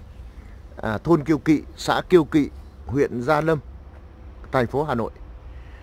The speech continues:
À, tôi gửi đến hình ảnh của, ờ, ờ, ba tác phẩm si, à, trong cuốn, ờ, video này. À, đây là cây si thứ nhất này. À, cũng là những cây si mà chơi theo lối cổ,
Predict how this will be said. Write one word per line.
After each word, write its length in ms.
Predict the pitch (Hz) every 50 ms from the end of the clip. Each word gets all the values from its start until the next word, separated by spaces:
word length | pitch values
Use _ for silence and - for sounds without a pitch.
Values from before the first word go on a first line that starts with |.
| - - - - - - - - - - -
À, 120 | - 120 120
tôi 120 | - 156 147
gửi 160 | 131 135 117
đến 160 | 113 131 156
hình 160 | 165 147 127
ảnh 240 | 123 110 101 92 101
của, 300 | 90 117 107 98 87 90
ờ, 540 | 92 98 101 101 104 101 98 98 95 92 92 - - - - - - - - - - - - - - - - - - - 98
ờ, 60 | 101
ba 260 | 127 156 160 147 143
tác 200 | 135 - 175 -
phẩm 200 | - 123 92 90
si, 280 | - - 208 208 180 139 - - - - - - - - - - - - - - - - -
à, 160 | 110 110 107
trong 180 | 101 - 143 135
cuốn, 240 | - 135 127 131 160
ờ, 220 | 165 151 139 127
video 280 | 120 139 135 131 127 123
này. 140 | 117 110 95 - - - - - - - - - - -
À, 140 | - 117 123
đây 160 | 139 139 135
là 100 | 127 120
cây 160 | - 143 135
si 220 | 120 - 143 139
thứ 120 | - 135 139
nhất 180 | 139 185 196 -
này. 80 | - - - - - - - - - - - - - - - - - - - -
À, 160 | - 110 110
cũng 200 | 110 - 170 175
là 160 | 175 156 131 120
những 160 | 117 127 127
cây 120 | 147 135
si 360 | - - - 139 135 135 131
mà 120 | 120 117 110
chơi 260 | - - 147 143 131
theo 360 | - 139 123 123 123 120 120
lối 220 | 123 127 131 147 151
cổ, 240 | 151 151 110 85